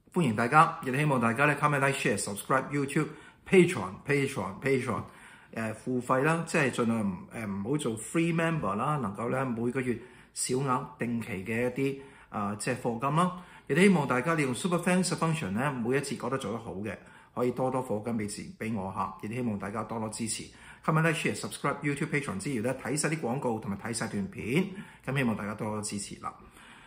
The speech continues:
誒，我哋今日講乜嘢咧？一單司法案件，呢單唔係司法案件，因為呢單案件咧就未開審嘅。我十一月前都未開審嘅，所以呢單案件可能四大案裏面最後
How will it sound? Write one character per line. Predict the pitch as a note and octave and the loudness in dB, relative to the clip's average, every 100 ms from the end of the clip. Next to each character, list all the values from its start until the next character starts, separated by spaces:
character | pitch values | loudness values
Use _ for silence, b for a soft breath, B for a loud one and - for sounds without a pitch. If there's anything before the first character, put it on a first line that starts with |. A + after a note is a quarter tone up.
| B | B
誒， | - B2+ B2+ B2+ | -2 0 2 2
我 | C#3+ | 2
哋 | D#3 | 4
今 | G3+ | 4
日 | |
講 | D#3 A#2+ | 2 2
乜 | D3 | 2
嘢 | C#3 A#2 | 2 2
咧？ | C3 C#3 | 0 -2
一 | D3 | -4
單 | C#3+ | -2
司 | C#3 - C3+ | -2 -2 -2
法 | A#2+ | -4
案 | G#2 G#2+ G2 G2+ | -6 -6 -4 -6
件， | G2+ G2 G#2 | -6 -8 -2
呢 | F#3 | 2
單 | A3 | 2
唔 | D3+ | 2
係 | - | 0
司 | C#3 | -2
法 | C#3+ A2+ | -4 -4
案 | A2+ F#2+ F#2 | -4 -6 -6
件， | A2+ | 0
因 | F#3 | 2
為 | F3 | 4
呢 | F3+ | 4
單 | F#3 D#3+ | 2 2
案 | B2 B2 | 0 0
件 | B2 | 0
咧 | C#3+ | 0
就 | A2+ | -2
未 | G2+ F#2+ | -4 -4
開 | G2+ C#3 C3+ C3 | -4 -2 0 0
審 | - - F#2+ G2 | -2 -4 -6 -6
嘅。 | F#2 - B B B B B B | -8 -12 B B B B B B
我 | D3+ | 2
十 | D3+ | 4
一 | F3 G#3+ | 4 6
月 | D#3+ | 4
前 | - C3 | 4 4
都 | F3 | 4
未 | B2+ | 4
開 | C#3+ C3+ | 4 2
審 | G2 - G#2+ | 0 -4 -6
嘅， | - | -8
所 | - - | -2 2
以 | F3 | 4
呢 | |
單 | F3 F3+ | 6 4
案 | E3 C3 | 4 4
件 | B2 C3+ | 2 0
可 | C3+ | 2
能 | C#3+ G2+ | 2 0
四 | - C3 | 0 0
大 | B2 | 0
案 | A#2 A#2 B2 | 0 0 2
裏 | |
面 | A#2 A2+ | 2 0
最 | A#2 A2+ | 0 -2
後 | G#2+ - A2 | -2 -6 -8